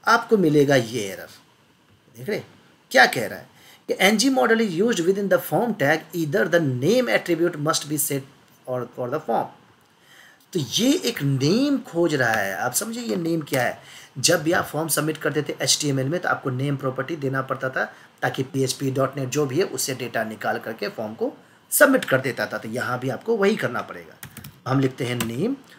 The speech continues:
और इसको लिख देते हैं फर्स्ट नेम, सेम अभी हमने डाल दिया। और जैसे ही हमने इसको करेंगे सेव,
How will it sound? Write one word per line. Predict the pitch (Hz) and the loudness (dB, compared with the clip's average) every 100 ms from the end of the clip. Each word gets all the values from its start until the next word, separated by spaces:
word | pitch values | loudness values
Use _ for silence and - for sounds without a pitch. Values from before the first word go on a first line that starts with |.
| - - | -6 4
और | 233 | 6
इसको | - 147 | 6 4
लिख | 123 117 | 0 -2
देते | 101 165 | -4 -4
हैं | 202 | -4
फर्स्ट | - 127 107 165 - - | -6 -4 0 -2 -4 -4
नेम, | 214 175 101 | 0 0 -2
सेम | - - 262 262 214 - _ _ _ _ | -4 -2 0 0 -4 -10 _ _ _ _
अभी | 127 127 | -4 -2
हमने | 123 113 | -2 -4
डाल | 101 95 | -4 -6
दिया। | 85 78 - _ _ - - - | -8 -18 -20 _ _ -20 -10 -4
और | 117 | 0
जैसे | 156 151 220 | 0 0 0
ही | 196 | 0
हमने | 185 151 | 0 -2
इसको | 147 131 | -4 -8
करेंगे | - 107 101 98 | -6 -8 -8 -4
सेव, | - 165 277 | -2 0 0